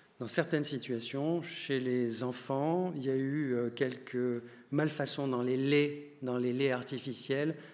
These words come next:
sans apport de, de vitamine C. On a vu des, des, des nourrissons développer des scorbutes comme ça. Et dans les populations reculées, où on ne mange que du poisson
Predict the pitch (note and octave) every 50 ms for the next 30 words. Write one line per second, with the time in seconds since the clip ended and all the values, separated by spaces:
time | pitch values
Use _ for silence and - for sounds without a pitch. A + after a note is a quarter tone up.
0 | - - - - - - D#3+ D3+ D3+ D3+ D3+ D3 C3+ C3 B2+ B2+ B2 C#3 C#3+ -
1 | - D3+ D3 D3 C#3 B2 B2+ B2+ B2+ B2+ B2 B2+ A#2+ B2+ C3 - B2+ B2 B2 A#2+
2 | A#2+ - - D3 C3 C3 B2 B2 D3 C#3 B2 A#2+ A#2 A#2 A2+ A#2 A2 A2 A2 G#2+
3 | G#2+ A2 A#2 D3+ D3+ B2 B2+ - - D#3 C#3+ C3+ B2 A2 A#2+ A#2+ - C3+ B2+ A#2
4 | A2+ - - A#2 G2 F#2+ G#2 A#2 A2 - - - G2+ - - C#3+ D3+ C#3+ - -
5 | - - - - - - C#3 C3 C#3 C#3 C3+ C3 C3 - D3+ - - C#3+ B2+ C3
6 | A#2+ - - - D3+ E3 E3+ E3 - - - - - A#2+ G2+ D3+ C#3+ - - C3
7 | B2 C3 C#3+ E3+ E3+ C3+ C3 C3 B2 B2 B2 C3 C3 B2 B2 - - B2+ A#2 A2
8 | A2 G#2+ - - - C3 A#2 - - - A2